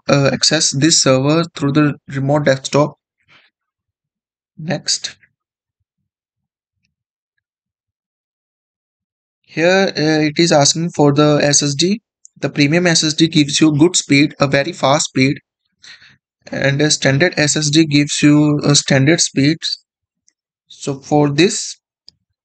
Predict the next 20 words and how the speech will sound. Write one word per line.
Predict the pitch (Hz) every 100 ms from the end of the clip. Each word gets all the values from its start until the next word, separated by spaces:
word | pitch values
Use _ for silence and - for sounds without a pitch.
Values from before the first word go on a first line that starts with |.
| _ _ _ _ _ _ _ _ _ _ _ _ _ _ _ _ -
testing | 123 - 175
purpose, | 156 127 135 147 - _
I | 135
will | 143 170
use | 165 151 156
the | 151 160
standard | - 139 135 160
S | 139 135
S | 135
D. | 135 156 202 _ _ _ _ _ _ _ _ _ _ _ _ _ _ _ _ _ _ _ _ _ _ _ _ _ _ _ _ _ _ _ _
You | -
can | 147 151
also | 156 151 190 190
attach | 185 147 156 160
any | 160 165
data | 143 151
disk | 147 165 - - _ _ _ _ _ _ _
with | 123 131
this | 139 143
server. | - 127 139